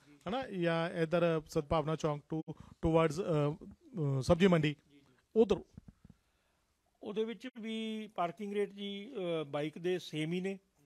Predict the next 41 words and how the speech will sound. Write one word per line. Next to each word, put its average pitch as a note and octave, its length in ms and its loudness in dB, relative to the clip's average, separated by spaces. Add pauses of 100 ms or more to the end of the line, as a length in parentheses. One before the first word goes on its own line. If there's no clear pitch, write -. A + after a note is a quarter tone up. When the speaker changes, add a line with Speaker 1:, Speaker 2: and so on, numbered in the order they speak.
(320)
Speaker 1:
ਪਹਿਲੀ E3 280 -4
entry E3 420 -6
ਦਸ D3 260 -6
ਰੁਪਏ E3 320 -4
ਹੈ, E3+ 120 -2 (580)
ਉਹਦੇ D#3 200 -6
'ਚ D#3 140 -8
ਦੋ D3+ 180 -4
ਘੰਟੇ, D3+ 280 -6
ਫਿਰ - 160 -16 (140)
subsequent, D3+ 600 -10
ਅ, D3+ 140 -8
ਪੰਜ C3 240 -6
ਰੁਪਏ C3+ 220 -6
ਹੈ। C#3+ 140 -10 (760)
ਜਿਹੜੇ D#3 300 -4 (520)
four E3 180 0
wheelers E3 360 -4
ਨੇ D#3 220 -6 (140)
ਉਹ F3 140 -12
ਪੰਦਰਾਂ D3+ 340 -8
ਰੁਪਏ D3+ 220 -8
ਪਹਿਲਾ D3+ 260 -8
ਘੰਟਾ, C#3+ 280 -10
ਹ-, B2 100 -10
ਅਗਲੇ D3 360 -10
ਘੰਟੇ B2+ 180 -12
ਦੇ B2 100 -12
ਵੀ C3 60 -14
ਪੰਦਰਾਂ A#2+ 280 -14
ਰੁਪਏ A#2 220 -14
ਹੈਗੇ A2+ 220 -14
ਆ। A#2 60 -16 (580)
ਪਾਸਾਂ E3 460 -6
ਦਾ D#3+ 120 -4
rate D3+ 240 -10 (100)
ਉਹੀ D3 360 -8
ਹੈ, D#3 160 -6 (540)
ਜਿਹੜੇ D3+ 260 -10
ਹੈਗੇ C3+ 280 -12
ਆ, B2+ 60 -10